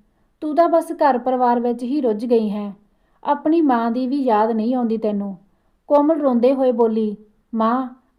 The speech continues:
ਅੱਜ ਵੀ ਉਸਨੇ ਮੇਰੇ 'ਤੇ ਹੱਥ ਚੁੱਕਿਆ ਹੈ। ਮੈਂ ਥੱਕ ਚੁੱਕੀ ਹਾਂ ਇਹਨਾਂ ਦਾ ਅਤਿਆਚਾਰ ਸਹਿੰਦੇ-ਸਹਿੰਦੇ। ਹੁਣ ਮੈਂ ਹੋਰ ਨਹੀਂ ਸਹਿ ਸਕਦੀ, ਬਹੁਤ ਹੋ ਗਿਆ।" "ਗੱਲ ਕੀ ਹੈ ਧੀਏ, ਪਹਿਲਾਂ ਦੱਸ ਤਾਂ ਦੇ।"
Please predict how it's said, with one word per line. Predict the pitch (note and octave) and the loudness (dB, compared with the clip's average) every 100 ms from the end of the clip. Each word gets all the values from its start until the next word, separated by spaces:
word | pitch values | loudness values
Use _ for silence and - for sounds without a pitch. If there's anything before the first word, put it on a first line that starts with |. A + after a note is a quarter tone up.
| D4+ | -2
ਅੱਜ | B3 D#4 | -2 -2
ਵੀ | F4 | -2
ਉਸਨੇ | D4+ D4 F4 | 0 -2 -2
ਮੇਰੇ | D4+ C4 A3+ | 0 2 0
'ਤੇ | D4+ | 0
ਹੱਥ | C4 A#3 A#3 | -2 -4 -4
ਚੁੱਕਿਆ | A#3+ B3 B3+ A3+ | -10 -6 -2 -2
ਹੈ। | A3 G#3 G3+ _ _ _ _ | -2 -6 -10 _ _ _ _
ਮੈਂ | D#4 | -2
ਥੱਕ | F4 D4 C4 C#4 | 0 -2 -2 -6
ਚੁੱਕੀ | C4+ B3+ B3+ | -8 -6 -2
ਹਾਂ | B3 C#4 | 0 0
ਇਹਨਾਂ | C4 B3+ C#4 | 0 0 2
ਦਾ | D4+ | 2
ਅਤਿਆਚਾਰ | B3 - A#3+ A#3 A3+ A#3+ | 0 0 0 2 0 0
ਸਹਿੰਦੇ-ਸਹਿੰਦੇ। | B3 A3 A#3 A#3+ A3 A3 A#3 A3 - _ _ _ _ - | -2 -2 0 0 -2 -2 -2 -4 -10 _ _ _ _ 0
ਹੁਣ | D4+ | 2
ਮੈਂ | E4 F4 | 2 2
ਹੋਰ | C4+ B3+ | 4 4
ਨਹੀਂ | A#3+ C4 | 2 0
ਸਹਿ | C#4 A#3+ B3 | 2 0 0
ਸਕਦੀ, | B3 A#3+ A3 G#3 - - | -4 -2 -4 -4 -10 -4
ਬਹੁਤ | G#3+ A#3+ C#4 | 2 2 2
ਹੋ | C4 A3+ | 0 2
ਗਿਆ।" | G#3 F#3+ F#3 _ _ _ _ _ _ - | 0 -2 -6 _ _ _ _ _ _ -4
"ਗੱਲ | A#3+ B3+ C#4+ | 2 2 2
ਕੀ | D4+ D4+ | 0 0
ਹੈ | C#4 | 0
ਧੀਏ, | C#4 C#4 B3 | -2 0 0
ਪਹਿਲਾਂ | C4 C4 C#4 C4+ | 0 -2 0 -2
ਦੱਸ | G3+ G#3+ | -2 -4
ਤਾਂ | - C4+ | -2 -2
ਦੇ।" | A#3 A3+ A#3+ | 2 0 -2